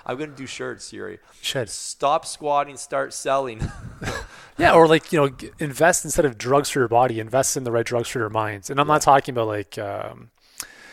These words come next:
Speaker 2: you know, like, E and stuff like that. It's just, like, invest in yourself, invest in a coach, like, r-,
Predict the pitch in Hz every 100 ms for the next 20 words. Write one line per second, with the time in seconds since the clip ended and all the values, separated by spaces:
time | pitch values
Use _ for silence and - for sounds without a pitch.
0 | - - - _ _ _ 147 98 90 92
1 | - - 151 131 117 - 107 110 104 127
2 | 214 233 214 185 127 165 - 196 156 -
3 | 160 - 123 147 165 139 - 139 - -
4 | 120 110 165 131